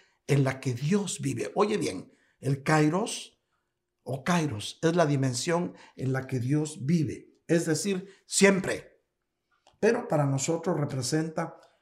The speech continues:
el tiempo favorable para entrar a la dimensión verdadera. O sea que la dimensión cronos en la que estamos no es verdadera,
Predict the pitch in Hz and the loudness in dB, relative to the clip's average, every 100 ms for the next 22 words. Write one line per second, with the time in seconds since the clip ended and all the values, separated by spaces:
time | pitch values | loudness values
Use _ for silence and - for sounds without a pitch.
0 | _ _ - 123 - 180 233 226 - 190 | _ _ -2 -2 -2 0 2 0 -2 -6
1 | - - - 139 135 143 185 170 120 101 | -6 -16 0 2 4 4 4 2 -2 -6
2 | - _ _ - 123 120 120 120 156 160 | -14 _ _ -6 -2 0 -2 0 0 0
3 | 170 180 - _ _ 147 139 131 131 123 | -2 -10 -16 _ _ 0 2 2 0 0
4 | 120 139 170 180 147 127 104 104 90 - | -2 0 0 2 2 0 -2 -6 -8 -8
5 | 156 156 190 196 175 143 - - _ 127 | -4 0 0 2 0 0 -10 -20 _ -2
6 | 135 143 151 143 185 190 185 185 180 170 | 4 6 4 4 2 4 4 4 4 2
7 | 151 143 143 185 180 180 170 180 202 196 | 0 0 -2 0 2 2 2 2 2 0
8 | 185 156 175 208 - | -2 0 0 0 -2